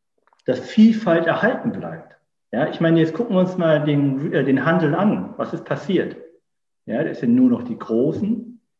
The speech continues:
oder die Online-Händler. In den Städten sind nur noch dieselben Marken. Ja, es sind nur noch die, äh, immer die gleichen Besatz im Endeffekt, ja, von H und M und Primark oder whatsoever.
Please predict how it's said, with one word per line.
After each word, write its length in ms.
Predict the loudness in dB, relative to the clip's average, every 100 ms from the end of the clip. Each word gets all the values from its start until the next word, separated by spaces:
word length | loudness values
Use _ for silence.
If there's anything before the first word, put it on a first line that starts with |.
| _ _
oder 180 | -18 -14
die 80 |
Online-Händler. 760 | -8 -4 -2 0 0 0 -2 -6 -16 _ _ _ _ _ _ 0
In 100 | 2
den 100 | 2
Städten 320 | -2 -2 -2
sind 160 | 0
nur 120 | 2 2
noch 120 | 0
dieselben 420 | -2 -4 -2 -2
Marken. 720 | -2 -4 -4 -4 -4 -6 -14 -20 _ _
Ja, 240 | -12 -12 -12
es 80 |
sind 180 | -10 -4
nur 160 | 2 4
noch 200 | 4 2
die, 180 | -2 -4
äh, 160 | -4 -2
immer 220 | 2 2
die 80 | 0
gleichen 480 | 0 0 0 0 -2
Besatz 480 | -4 -4 -6 -8 -6
im 200 | -6 -4
Endeffekt, 540 | -4 -6 -6 -8 -6
ja, 280 | -6 -6 -6
von 280 | -10 -10 -6
H 140 | -4
und 220 | -4 -4
M 160 | -4 -2
und 200 | -2 -4
Primark 440 | -4 -2 -2 -2
oder 120 | -4 -4
whatsoever. 720 | -4 -6 -6 -4 -4 -6